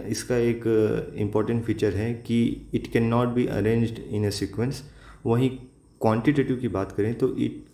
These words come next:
can be arranged in a proper sequence। तो ये इंपॉर्टेंट कैरेक्टर्स हैं दोनों के। So, क्वालिटेटिव कैरेक्टर में आते हैं। Generally, qualitative characters cannot be established in order or in sequential manner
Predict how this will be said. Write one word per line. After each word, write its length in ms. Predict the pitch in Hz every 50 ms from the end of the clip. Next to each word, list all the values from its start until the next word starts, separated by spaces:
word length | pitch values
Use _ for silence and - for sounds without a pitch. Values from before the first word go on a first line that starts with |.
| - -
can 200 | 120 127 131 127
be 80 | 127 -
arranged 380 | - 101 98 101 107 117 117 110
in 180 | 110 107 104
a 80 | 113 117
proper 360 | 113 - 95 92 87 - 104
sequence। 500 | - - - 85 - - - 82 78 - - - - - - - - - - - -
तो 80 | 131 127
ये 360 | 123 120 131 135 139 139 131
इंपॉर्टेंट 680 | - - - 113 107 110 107 104 104 117 113 113 107
कैरेक्टर्स 440 | - 101 101 - - 104 101 - -
हैं 100 | 110 104
दोनों 200 | 98 95 95 95
के। 140 | 95 - 127 143 - - - - - - - - -
So, 100 | - 123
क्वालिटेटिव 560 | 120 - - 117 120 127 123 127 123 135 127
कैरेक्टर 300 | 127 120 110 110 - 113
में 140 | 110 107 95
आते 240 | 90 87 - - 117
हैं। 240 | 113 120 123 117 107
Generally, 540 | 110 113 120 120 123 123 131 135 139 135 135 135 -
qualitative 520 | 117 117 120 120 120 120 117 131 123 127 107
characters 520 | 101 - - - 113 117 117 - - 107
cannot 420 | 104 104 107 110 113 120 117 110
be 200 | 117 117 117 107
established 580 | - - - 104 95 87 98 123 127 - - -
in 280 | 104 101 98 95 95 92
order 240 | 92 113 117 - - -
or 120 | 95 95
in 320 | 95 95 92 90 87 - 98
sequential 460 | - - 92 92 - 110 110 104 98
manner 200 | 98 101 120